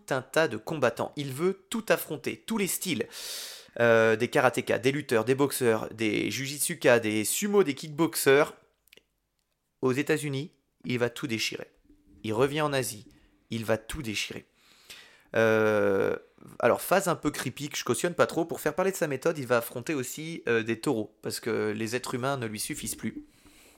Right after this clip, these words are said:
Et, euh, ouais, c'est impossible de pas parler de ça, parce que c'est très connu dans son histoire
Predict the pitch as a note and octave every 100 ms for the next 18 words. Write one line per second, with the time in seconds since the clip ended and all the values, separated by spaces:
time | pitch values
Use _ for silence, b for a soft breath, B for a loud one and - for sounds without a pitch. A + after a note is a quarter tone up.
0 | B B B B B B B - C#3+ D3+
1 | E3+ E3 - - - B2 A#2+ A#2 A#2 A#2
2 | A2+ A2+ A2 G#2+ G#2 G#2+ B2+ - A2 G#2+
3 | C3 D3 A#2 A2 C3+ B2 A#2 A2+ - C#3
4 | A2 - - A2 G#2+ G#2 G2+ G#2 - C3+
5 | - A#2 A#2 A2+ G#2 G#2 G#2 - - A#2
6 | B2+ B2 -